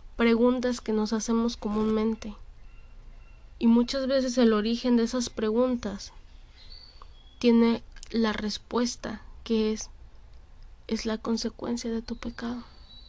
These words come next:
Por eso en este día yo te invito a tomar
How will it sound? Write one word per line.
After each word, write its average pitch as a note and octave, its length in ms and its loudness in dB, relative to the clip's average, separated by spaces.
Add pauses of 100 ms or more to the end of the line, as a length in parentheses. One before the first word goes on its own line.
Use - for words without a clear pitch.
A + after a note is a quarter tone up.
(1080)
Por A#3+ 180 6
eso B3 220 6
en B3+ 80 6
este B3 300 2
día A#3 400 2 (680)
yo A#3+ 120 4
te B3 120 2
invito A#3+ 340 6
a A#3 40 -2
tomar G#3+ 440 2